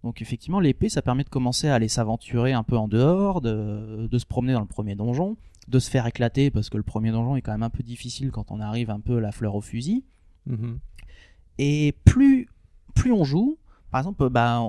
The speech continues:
Speaker 1: on se promène dans le donjon, on bute des monstres, on récupère des petits objets, on ramasse des plantes, parfois on ramasse des graines.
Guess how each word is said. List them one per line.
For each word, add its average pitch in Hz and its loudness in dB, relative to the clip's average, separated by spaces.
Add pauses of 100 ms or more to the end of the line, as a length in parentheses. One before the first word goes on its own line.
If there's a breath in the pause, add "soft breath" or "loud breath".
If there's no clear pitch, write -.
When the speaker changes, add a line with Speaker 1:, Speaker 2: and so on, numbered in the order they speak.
Speaker 1:
on 147 -2
se - -6
promène 156 -2
dans 127 0
le 120 -2
donjon, 175 -2
on 135 -4
bute 123 -4
des 123 0
monstres, 190 -4
on 127 -6
récupère 131 -2
des 117 -2
petits - -6
objets, 175 0 (200)
on 143 0
ramasse 117 0
des 117 -2
plantes, 202 -6
parfois - -2
on 127 -2
ramasse 107 -6
des 110 -4
graines. 196 -4